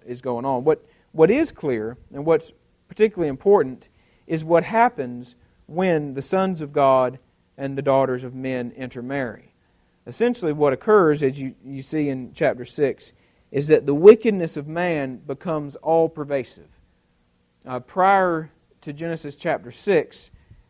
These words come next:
there seems to have been at least some degree of distinction, uh, fairly obvious distinction, between the seed of the woman and the seed of the serpent, uh, even down to the fact that you can trace this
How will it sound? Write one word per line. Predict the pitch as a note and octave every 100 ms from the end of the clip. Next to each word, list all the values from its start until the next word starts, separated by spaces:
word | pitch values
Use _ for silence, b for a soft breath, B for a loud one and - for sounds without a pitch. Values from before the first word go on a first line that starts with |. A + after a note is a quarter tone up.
| _
there | D3+
seems | D3 F#3 F3+ E3+
to | D#3+
have | D3 D3
been | D3+ C#3+ C#3 C3 _ _ _ _ _ _ _ D#3+
at |
least | F3 E3 -
some | G#3+ A3+ G#3+
degree | E3 D3 D3 C#3+ C#3
of | C3 C3
distinction, | B2+ - G3 F#3+ - - A#2+ - _ _ _ _ _
uh, | A#2 A2+ A#2
fairly | - D#3 D3
obvious | G#2+ E3 F#3 D3+ C3
distinction, | - B2+ C3 A#2+ - A#2+ A2+ _ _ _ _
between | D3 D3+ C#3
the |
seed | C3 E3+ E3
of | D#3+
the |
woman | D#3 C3 C3 B2+
and | B2
the | C3
seed | - B2+ B2
of |
the | B2
serpent, | F#3 E3 - _ _ _ _ _
uh, | B2
even | C3 C#3+
down | C3+ C#3 C3
to |
the | C3
fact | B2+ C3+ B2+
that | B2
you | B2
can | A#2+
trace | A#2+ E3+ E3 D#3 -
this | C3+ A#2+